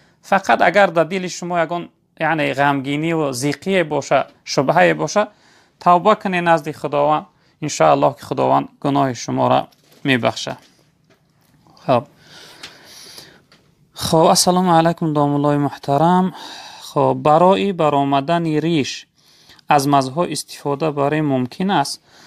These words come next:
Акнун ин мазҳо агар ягон зарар надошта бошанд, мақсад истифода бурдан барои чӣ, риш боша, барои мӯи сар боша, маън нест, бародари азиз. Метавонад ки истифода баре.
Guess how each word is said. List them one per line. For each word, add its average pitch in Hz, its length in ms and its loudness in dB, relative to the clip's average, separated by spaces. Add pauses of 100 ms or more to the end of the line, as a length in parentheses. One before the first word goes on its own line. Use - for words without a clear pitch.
(380)
Акнун 269 300 0
ин 262 100 0
мазҳо 190 380 4
агар 208 460 4
ягон 185 320 -2
зарар 175 380 4
надошта 151 480 -2
бошанд, 180 440 -8 (840)
мақсад 170 380 0
истифода 139 560 0
бурдан 135 360 0
барои 139 300 4
чӣ, 147 380 -8
риш 170 360 0
боша, 160 320 0
барои 131 340 2
мӯи 139 260 0
сар 151 300 2
боша, 175 460 -2
маън 143 340 2
нест, 135 220 -4
бародари 117 360 -6
азиз. 117 140 -4
Метавонад 135 540 -4
ки 139 80 -14
истифода 123 500 -4
баре. 120 300 0